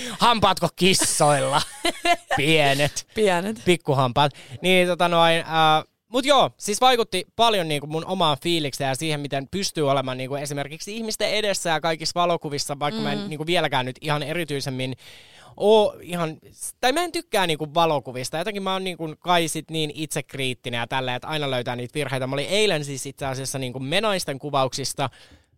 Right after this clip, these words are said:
Speaker 1: voitteko uskoa, minä, me naiset, kyllä. Niin tota noin,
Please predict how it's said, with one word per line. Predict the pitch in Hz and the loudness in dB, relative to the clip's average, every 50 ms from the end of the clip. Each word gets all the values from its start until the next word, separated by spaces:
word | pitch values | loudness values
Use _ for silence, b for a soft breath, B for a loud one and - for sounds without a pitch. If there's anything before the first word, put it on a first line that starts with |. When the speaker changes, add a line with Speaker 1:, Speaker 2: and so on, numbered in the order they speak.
| _ _ _ | _ _ _
Speaker 1:
voitteko | 135 143 135 - 127 127 120 | -2 -2 -2 0 0 0 0
uskoa, | 123 123 117 - - 123 117 - | 0 0 -2 -2 -2 -4 -4 -4
minä, | - 131 131 131 127 127 123 117 - - | -4 -2 -2 0 0 0 -2 -4 -8 -10
me | 127 117 120 | -6 -4 -2
naiset, | 120 117 113 117 120 - 165 - - | -2 0 -2 -2 -2 -4 -6 -8 -8
kyllä. | - 127 117 127 151 165 B B B 208 196 175 B | -8 -6 -2 -2 -2 -2 B B B -16 -16 -10 B
Niin | 156 160 151 | -2 -2 0
tota | 160 143 160 | 0 2 2
noin, | 151 156 156 156 156 151 | 4 4 6 4 4 2